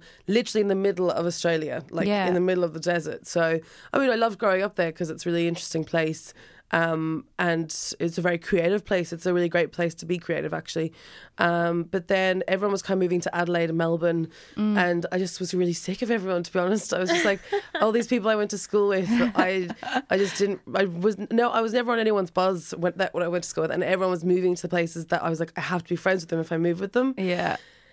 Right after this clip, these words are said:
Speaker 1: And then I wanted to move away from home for a while 'cause I'd never lived away from home. I mean, I was twenty. I was hardly gonna, you know,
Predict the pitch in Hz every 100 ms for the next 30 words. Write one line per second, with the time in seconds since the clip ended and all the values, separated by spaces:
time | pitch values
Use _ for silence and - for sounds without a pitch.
0 | _ _ 240 269 277 262 254 185 _ _
1 | _ _ _ _ - - 240 269 269 226
2 | 247 240 190 - 196 196 208 175 180 185
3 | 190 196 180 170 165 165 170 175 180 170
4 | 175 175 180 170 170 170 160 160 170 175
5 | 160 165 175 170 170 160 160 - 170 165
6 | 165 160 156 - - 185 -